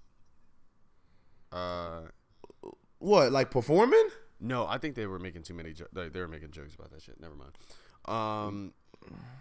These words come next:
Speaker 1: yeah, but, I mean, it was cool. Like, but at the same time, like, I don't know. I just, this year I wasn't, like, really into it. I watched the game and shit, but I don't know.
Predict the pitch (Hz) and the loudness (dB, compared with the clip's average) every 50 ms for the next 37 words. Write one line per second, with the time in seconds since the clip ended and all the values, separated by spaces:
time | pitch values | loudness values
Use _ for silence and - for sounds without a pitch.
0 | - - 127 131 139 131 110 104 95 104 107 110 131 156 160 - - - 480 - | -18 -12 -6 -2 0 0 0 -2 -2 -4 -4 -4 -6 -6 -8 -8 -8 -8 -8 -8
1 | - - 113 139 151 123 117 127 - - - - - - - 107 104 101 98 - | -8 -8 -8 -6 -4 -6 -6 -6 -6 -8 -8 -10 -10 -10 -8 -6 -6 -6 -8 -10
2 | - - - _ _ _ - - _ _ _ _ _ _ _ _ - - - - | -14 -20 -20 _ _ _ -20 -20 _ _ _ _ _ _ _ _ -20 -20 -20 -20
3 | - - - - 98 123 123 - - 135 139 - 131 - 143 139 131 120 131 127 | -18 -18 -16 -10 -8 -6 -6 -4 -4 -6 -8 -8 -10 -10 -8 -8 -8 -8 -8 -8
4 | 120 123 123 123 117 101 90 87 85 - - - - - - - - - - - | -6 -6 -6 -6 -6 -8 -8 -8 -10 -12 -18 -20 -20 -20 -20 -20 -20 -20 -20 -20
5 | - - - - 120 123 120 113 104 95 92 98 98 110 98 - 107 87 120 127 | -20 -20 -18 -16 -14 -12 -10 -8 -6 -6 -6 -8 -8 -10 -12 -14 -12 -12 -12 -10
6 | - - 135 139 123 104 95 95 92 - 95 82 80 80 78 78 80 80 76 76 | -10 -10 -8 -8 -6 -6 -6 -8 -8 -10 -12 -12 -12 -14 -14 -14 -14 -14 -14 -14
7 | 76 78 78 - - 76 73 71 73 - _ - 123 147 139 147 160 196 - - | -14 -14 -14 -16 -16 -16 -16 -16 -18 -18 _ -2 -2 0 0 -2 -4 -4 -6 -8
8 | 120 95 90 95 101 107 98 92 82 - - 87 82 73 62 - 78 73 73 - | -10 -8 -8 -8 -8 -8 -8 -10 -12 -14 -14 -14 -14 -14 -14 -14 -14 -14 -14 -16
9 | - - - - - - - - - - - - - - - - - - - - | -18 -20 -20 -20 -20 -20 -20 -18 -18 -18 -20 -20 -20 -20 -20 -20 -20 -20 -20 -20
10 | - - - - 76 73 71 69 67 69 69 76 | -20 -20 -16 -14 -14 -14 -14 -14 -14 -14 -16 -16